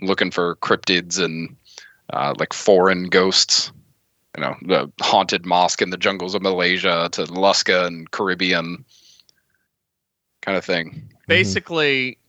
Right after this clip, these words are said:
Speaker 3: getting the Sci-Fi Channel to pay for his vacations.
Speaker 1: Yeah, basically.
Speaker 3: With his buddies.
Speaker 2: I mean,
Speaker 3: I think that's pretty sweet. That, you know, it's a pretty sweet grift if you can get it.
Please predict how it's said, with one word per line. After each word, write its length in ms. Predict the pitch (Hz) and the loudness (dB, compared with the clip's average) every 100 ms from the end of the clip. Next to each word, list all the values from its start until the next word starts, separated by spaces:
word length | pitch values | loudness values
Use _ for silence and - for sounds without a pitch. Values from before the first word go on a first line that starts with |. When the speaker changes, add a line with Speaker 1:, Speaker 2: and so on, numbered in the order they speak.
| - | -6
Speaker 3:
getting 460 | 147 143 131 123 104 | -2 0 0 -4 -10
the 380 | 131 131 117 113 - _ _ _ | -6 -4 -4 -8 -14 _ _ _
Sci-Fi 600 | - 151 135 131 135 117 | -4 2 2 2 0 -2
Channel 480 | 113 - 117 110 107 | -2 -4 -4 -2 -6
to 160 | - 113 | -10 -16
pay 360 | - 120 113 | -2 2 2
for 260 | 110 - 107 | -2 -6 -6
his 280 | 110 104 101 | -4 -6 -4
vacations. 840 | 107 98 - 90 - - - - _ _ _ - | -6 -4 -6 -8 -12 -16 -14 -14 _ _ _ -2
Speaker 1:
Yeah, 160 | 160 220 | 0 2
basically. 500 | 151 - 113 98 - _ _ | -2 -8 -12 -14 -16 _ _
Speaker 3:
With 140 | 165 170 | 0 2
his 180 | 214 | -2
buddies. 640 | 156 196 240 113 - - - _ _ _ | 4 4 4 0 -8 -20 -20 _ _ _
Speaker 2:
I 80 | 120 | 2
mean, 300 | 139 135 120 - - | 4 4 0 -6 0
Speaker 3:
I 300 | 160 190 190 | 2 2 0
think 160 | 165 | -2
that's 220 | 160 147 | -4 -6
pretty 360 | - - 147 131 | -12 -4 -4 -4
sweet. 480 | - 135 131 120 117 _ _ _ _ | -8 -6 -4 -4 -6 _ _ _ _
That, 180 | 107 107 | -10 -4
you 80 | 135 | 0
know, 140 | 120 | 2
it's 120 | 123 - | 0 -2
a 40 | |
pretty 240 | - 147 | 2 2
sweet 320 | 120 - 131 82 | 2 -2 -4 0
grift 340 | 120 110 - | 0 0 -2
if 100 | 98 | -6
you 120 | 107 | -6
can 100 | 95 | -4
get 200 | 101 95 | -2 -2
it. 120 | 87 | -4